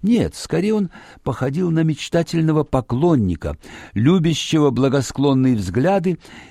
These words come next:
и отступающего при первой же немилости.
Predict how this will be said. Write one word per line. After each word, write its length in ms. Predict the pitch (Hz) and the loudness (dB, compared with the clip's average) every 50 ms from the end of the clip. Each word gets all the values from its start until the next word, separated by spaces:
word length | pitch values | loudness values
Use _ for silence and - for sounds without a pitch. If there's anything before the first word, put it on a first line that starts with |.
| _ _ - | _ _ -4
и 300 | 170 185 214 202 - _ _ | -2 -2 0 -2 -4 _ _
отступающего 1120 | - 175 160 - - - - 170 143 - - 196 208 202 185 165 - - - 165 156 156 | -6 -6 -6 -6 -10 -8 -6 -6 -4 -2 -2 0 0 0 -2 -4 -6 -6 -4 -2 -2 -4
при 180 | 143 - 101 - | -4 -4 -6 -6
первой 480 | - - 107 131 127 120 117 120 120 | -4 -4 -4 -4 -4 -4 -4 -4 -4
же 180 | 107 98 101 104 | -6 -6 -4 -4
немилости. 720 | 98 85 71 62 58 57 52 55 - - - - - - | -4 -4 -4 -4 -8 -10 -12 -14 -16 -18 -18 -20 -20 -20